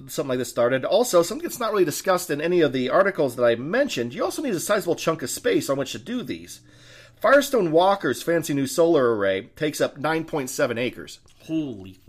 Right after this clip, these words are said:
Speaker 2: fuck.
Speaker 1: And again, this will supply the majority, but not the entirety,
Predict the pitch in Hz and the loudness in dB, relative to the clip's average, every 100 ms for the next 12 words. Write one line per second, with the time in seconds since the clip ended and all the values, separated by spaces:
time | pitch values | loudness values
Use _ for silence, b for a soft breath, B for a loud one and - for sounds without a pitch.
0 | - 135 110 - - _ _ _ _ - | -12 -10 -10 -14 -20 _ _ _ _ -20
1 | - - 143 135 214 165 101 101 - 135 | -18 -2 0 2 2 2 0 -10 -12 -6
2 | 170 - - 143 127 107 - 170 156 120 | -4 -4 0 2 2 -2 0 4 4 2
3 | 127 - - _ 151 131 156 185 190 - | -4 -8 -20 _ -4 -2 2 2 0 0
4 | 160 139 - 226 285 208 107 87 127 | -2 -2 -2 2 4 4 0 -6 -12